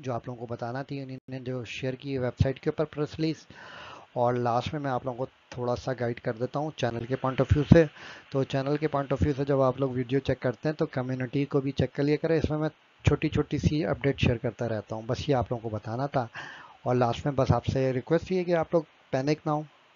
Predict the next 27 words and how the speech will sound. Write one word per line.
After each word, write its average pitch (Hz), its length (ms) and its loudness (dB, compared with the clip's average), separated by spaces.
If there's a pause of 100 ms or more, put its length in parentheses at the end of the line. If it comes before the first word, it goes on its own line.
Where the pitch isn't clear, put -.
(100)
regarding 120 420 4
system 139 360 -4
के 143 100 4
point 135 300 0
of 135 60 2
view 123 180 0
से, 139 240 4
cyclone 123 440 0
के 131 100 -4
point 131 300 -2
of 120 80 0
view 127 180 -4
से, 143 100 4
तूफान 123 400 -4
के 143 100 -2
point 139 280 -4
of 135 80 -2
view - 240 -4
से। 143 140 0 (1120)
और 123 260 2 (440)
उम्मीद 156 240 0
करते 151 300 2
हैं 151 160 -2
कि 151 100 -2
ये 143 180 2
system 147 340 -4
इंशाल्लाह 131 440 2